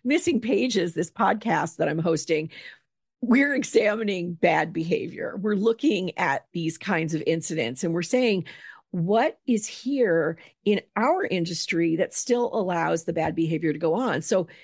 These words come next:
why shouldn't there be a way for an author to take a concept and use that intellectual property, as you said,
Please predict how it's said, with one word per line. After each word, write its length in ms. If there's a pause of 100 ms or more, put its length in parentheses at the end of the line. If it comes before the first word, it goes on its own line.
(160)
why 240
shouldn't 380
there 180
be 180
a 80
way 320
for 220
an 100
author 560 (260)
to 120
take 320
a 60
concept 840 (360)
and 480 (360)
use 380
that 260 (340)
intellectual 680
property, 800
as 180
you 60
said, 440